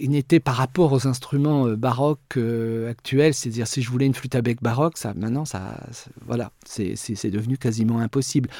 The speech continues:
En plus, bon, ces instruments-là, d'une certaine manière, en étant en terre cuite et en céramique, bougent moins,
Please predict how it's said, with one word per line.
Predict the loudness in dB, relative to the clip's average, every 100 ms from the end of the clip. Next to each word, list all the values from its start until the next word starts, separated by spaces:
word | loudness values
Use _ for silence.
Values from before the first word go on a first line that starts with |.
| -16 -6
En | -2
plus, | 0 6 6 6
bon, | 2 0
ces | 0 2
instruments-là, | 2 0 0 4 6 6 4 4 6 6 4 -2
d'une | -4 -2
certaine | 0 2
manière, | 2 4 4
en |
étant | 4 4 4 2
en | 2 0
terre | -2 -2
cuite | -4 -2
et | 0
en |
céramique, | 2 2 4 4 2 0
bougent | -2 0 2
moins, | 2 4 2